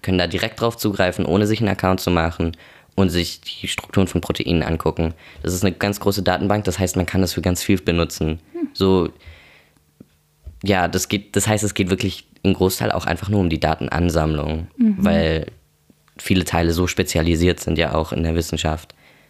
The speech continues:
Speaker 1: dass man gar nicht weiß, wie man mit seiner Expertise wem anders helfen kann.
Speaker 2: Mhm.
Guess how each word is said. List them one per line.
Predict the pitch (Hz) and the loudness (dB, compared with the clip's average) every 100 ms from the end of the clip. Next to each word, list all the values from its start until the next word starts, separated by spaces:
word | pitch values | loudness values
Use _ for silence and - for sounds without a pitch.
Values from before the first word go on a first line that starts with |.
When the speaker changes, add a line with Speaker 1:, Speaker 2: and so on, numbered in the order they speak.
| _ | _
Speaker 1:
dass | - 80 78 - - _ _ _ _ _ _ _ _ _ _ - | 0 0 0 -4 -12 _ _ _ _ _ _ _ _ _ _ -2
man | 90 | 0
gar | 90 | 2
nicht | 90 87 | 0 2
weiß, | 85 87 - | 2 0 0
wie | 95 | 0
man | 85 87 | 2 2
mit | 85 | 0
seiner | 80 82 | 0 -2
Expertise | - - 82 - 76 82 | -2 -4 -4 -4 -4 -2
wem | 80 | -2
anders | 85 87 - | -2 -4 -4
helfen | 92 - | -6 -6
kann. | - 92 - - - | -8 -10 -10 -4 2
Speaker 2:
Mhm. | 202 175 196 202 | 2 4 4 4